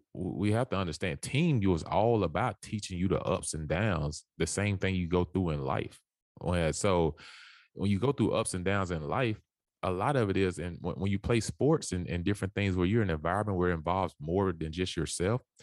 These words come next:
and you understand that other people depend on you, you understand that, hey, you gotta give it your all. If you want the guy beside you to give it his all and us for to reach the ultimate goal. But now it's about,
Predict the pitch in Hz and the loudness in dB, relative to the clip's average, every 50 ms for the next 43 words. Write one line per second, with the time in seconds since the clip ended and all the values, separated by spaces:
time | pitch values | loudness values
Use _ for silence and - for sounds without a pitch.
0 | - - - - - _ _ - 90 87 92 101 98 95 92 - 95 92 85 78 | -20 -20 -20 -20 -20 _ _ -4 -2 0 2 0 0 0 -2 -2 -2 -2 -2 -2
1 | - - 90 87 - - 107 98 - 80 78 - 98 95 90 85 82 78 73 73 | -2 -2 -2 -2 0 -2 -2 -2 -2 -4 -4 -2 -2 -2 0 0 -2 -2 -2 -4
2 | 71 64 73 80 90 90 87 82 - 95 92 87 82 82 80 90 90 82 69 60 | -4 -4 -2 -2 0 0 -2 -4 -4 -2 -2 0 0 0 0 0 0 0 0 -2
3 | - - 87 95 101 107 98 82 78 76 78 - - - - - _ _ 80 80 | -4 -2 0 2 2 2 2 2 0 -2 -4 -8 -16 -20 -20 -20 _ _ -4 -2
4 | 98 101 98 95 - 101 101 98 95 95 92 92 92 80 - 78 80 87 92 98 | 0 0 0 0 0 0 2 2 2 4 4 4 2 2 0 -2 -4 -2 -2 -2
5 | 92 - 82 85 92 95 92 - - - 98 95 92 - 92 87 76 78 92 95 | -4 -4 -2 -2 0 0 -2 -2 -2 0 0 0 0 -2 -4 -8 -4 -2 -2 0
6 | 90 90 82 101 95 90 90 82 80 80 80 80 80 87 92 92 - - - 85 | 0 -2 -2 -2 -2 0 2 2 2 2 0 0 0 0 0 0 -2 -2 -2 -2
7 | 82 - - - 92 95 - - - - - 92 - - 87 87 80 76 85 95 | -2 -2 -2 0 0 0 0 -2 -4 -2 -2 -2 -2 -2 -4 -4 -2 0 0 2
8 | 101 98 90 82 73 78 78 73 76 87 101 104 101 92 87 76 85 85 - 85 | 2 2 2 2 2 0 -2 -2 -2 -2 0 0 0 0 0 -2 -4 -4 -6 -6
9 | 78 85 85 85 85 73 | -4 -2 0 0 0 -2